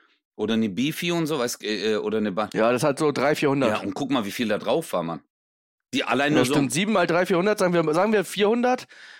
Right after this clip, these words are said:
Speaker 2: mal sieben. Okay.
Speaker 1: Zweitausendachthundert.
Speaker 2: Wie viel ist das? <laughs> Okay.
Speaker 1: <laughs> So, so, äh, sieben mal vier, wie viel ist das? <laughs> Ja.
Speaker 2: Dann, dann, ja, sechs Corny-Riegel.
Speaker 1: Ja.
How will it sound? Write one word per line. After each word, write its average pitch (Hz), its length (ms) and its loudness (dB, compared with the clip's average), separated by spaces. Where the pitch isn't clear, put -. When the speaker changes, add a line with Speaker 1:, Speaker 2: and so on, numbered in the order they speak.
Speaker 2:
mal 156 220 4
sieben. 226 520 -2
Okay. 117 300 -2
Speaker 1:
Zweitausendachthundert. 123 800 0
Speaker 2:
Wie 123 60 -2
viel 139 80 0
ist 170 100 -4
das? 233 240 -2
<laughs> - 380 -14
Okay. 160 260 0
Speaker 1:
<laughs> 220 560 2
So, 139 140 -4
so, 160 140 0
äh, 135 260 0
sieben 165 220 -4
mal 180 140 -2
vier, 139 240 -6
wie 139 100 -4
viel 175 160 -4
ist 180 240 -4
das? 269 200 0
<laughs> - 280 -20
Ja. 117 140 -4
Speaker 2:
Dann, 165 260 2
dann, 160 420 0
ja, 151 380 0
sechs 147 440 -4
Corny-Riegel. 220 680 0
Speaker 1:
Ja. - 200 -6